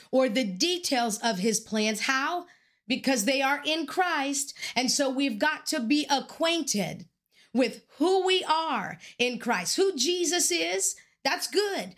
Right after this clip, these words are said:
That's good to know who Jesus is. But then you have to know who you are in Jesus, who you are in Jesus, and what belongs to you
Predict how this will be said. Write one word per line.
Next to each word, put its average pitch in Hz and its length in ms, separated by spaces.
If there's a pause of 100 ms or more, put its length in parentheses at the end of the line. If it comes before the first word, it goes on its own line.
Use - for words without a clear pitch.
(140)
That's 311 300
good - 220
to 359 180
know 349 260
who 262 140
Jesus 233 520
is. 208 280 (200)
But 285 160
then 330 200
you 359 140
have 339 260
to 320 120
know 320 220
who 339 160
you 320 260
are 311 280
in 170 240 (180)
Jesus, 180 680 (200)
who 381 340
you 349 440
are 208 420 (220)
in 247 240
Jesus, 226 580 (180)
and 262 280
what 339 240
belongs 349 720
to 269 120
you 190 420